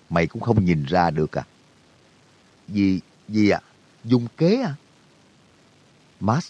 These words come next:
đần thối mặt, muốn ngu bao nhiêu thì có ngu bấy nhiêu, nhưng trong vẻ ngu ngốc ấy lại có một chút đáng yêu nữa. Mơ Khiên cười khùng khục, nét đắc ý lộ rõ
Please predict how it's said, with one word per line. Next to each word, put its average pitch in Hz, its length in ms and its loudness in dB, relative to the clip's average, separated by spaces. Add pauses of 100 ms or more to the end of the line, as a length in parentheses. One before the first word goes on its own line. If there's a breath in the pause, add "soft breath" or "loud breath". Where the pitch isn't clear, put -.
đần 76 260 -2
thối 123 200 0
mặt, 147 200 -2 (420)
muốn 156 200 2
ngu 147 180 6
bao 151 180 0
nhiêu 151 340 0
thì 82 320 0
có 113 120 2
ngu 117 160 2
bấy 110 120 2
nhiêu, 92 260 -2 (480)
nhưng 107 380 2
trong 160 120 0
vẻ 92 160 -2
ngu 120 220 2
ngốc 98 280 0
ấy 151 260 -2 (220)
lại 82 420 0
có 147 100 -2
một 110 180 -2
chút 165 160 -4
đáng 117 220 -4
yêu 95 240 2
nữa. 78 160 -4 (1200)
Mơ 110 260 4
Khiên 95 420 2
cười 113 180 6
khùng 95 180 2
khục, 87 220 2 (340)
nét 104 200 0
đắc 139 200 -8
ý 120 220 0
lộ 78 260 2
rõ 78 300 0